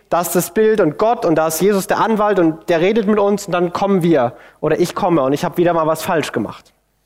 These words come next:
Und ich komme und hey Gott, das, das tut mir leid, das habe ich falsch gemacht, vergib mir. Und, und dann steht Gott, der Vater, so auf seinem Thron und denkt so, ach, schon wieder.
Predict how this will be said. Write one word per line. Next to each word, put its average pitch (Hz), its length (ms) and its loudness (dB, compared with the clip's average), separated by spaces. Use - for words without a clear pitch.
Und 135 160 -2
ich 139 140 -2
komme 202 200 0
und 196 80 0
hey 180 140 2
Gott, 190 260 -2
das, - 320 -4
das 156 220 -6
tut 165 140 -2
mir 156 80 2
leid, 180 260 2
das 175 120 -8
habe 147 80 0
ich 143 100 -6
falsch 175 260 -2
gemacht, 151 280 -2
vergib 143 340 -2
mir. 104 200 -8
Und, 147 180 0
und 156 140 0
dann 170 220 0
steht - 260 -4
Gott, 220 240 -2
der 170 140 2
Vater, 196 340 0
so 170 120 0
auf 160 120 0
seinem 160 220 -2
Thron 196 280 0
und 190 100 0
denkt 180 160 0
so, 151 200 -6
ach, 95 720 -2
schon 113 280 -10
wieder. 117 460 0